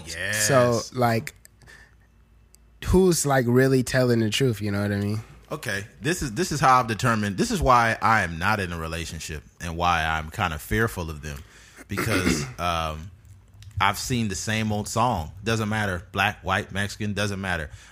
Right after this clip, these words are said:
Speaker 1: A lot of these women, they replicate the same toxic energy, and, um, I, I can't fuck with that.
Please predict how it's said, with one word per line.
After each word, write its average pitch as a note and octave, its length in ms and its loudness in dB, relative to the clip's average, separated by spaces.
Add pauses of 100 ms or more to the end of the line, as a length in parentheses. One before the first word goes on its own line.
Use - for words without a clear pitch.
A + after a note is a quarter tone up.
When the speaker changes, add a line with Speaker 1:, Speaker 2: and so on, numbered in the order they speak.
Speaker 1:
A E2 60 -10
lot G2+ 180 0
of A2 60 -4
these G#2+ 180 -4
women, G#2+ 400 -2
they F#2+ 220 -2
replicate G2+ 540 -4
the - 80 -8
same G2 340 -6
toxic F#2+ 500 -4
energy, F2+ 420 -6 (320)
and, E2 440 -6
um, D2+ 500 -8 (180)
I, F#2+ 160 2
I F#2+ 60 -2
can't F#2+ 240 -8
fuck A2+ 240 -6
with F2 140 -12
that. D2+ 260 -8